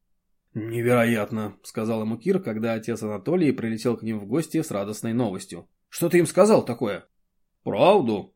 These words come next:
правду я им сказал», — назидательно поднял палец отец Анатолий. «Сказал, что надо попробовать вызволить кое-кого из-под часовни».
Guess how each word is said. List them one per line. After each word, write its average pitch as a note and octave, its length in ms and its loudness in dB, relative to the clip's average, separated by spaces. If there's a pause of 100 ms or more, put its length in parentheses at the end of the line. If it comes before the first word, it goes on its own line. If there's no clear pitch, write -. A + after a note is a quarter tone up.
(120)
правду E3+ 420 2
я G3 160 8
им F#3+ 100 4
сказал», — E3 720 2
назидательно A#2+ 580 0
поднял A#2+ 380 -2
палец A#2 320 -2
отец A2+ 260 -4
Анатолий. A2+ 600 -4 (460)
«Сказал, D3+ 580 4
что - 220 -4
надо A#2+ 220 2
попробовать A2+ 680 0
вызволить C3 480 4
кое-кого A#2 560 2
из-под D3 280 -2
часовни». A2+ 680 2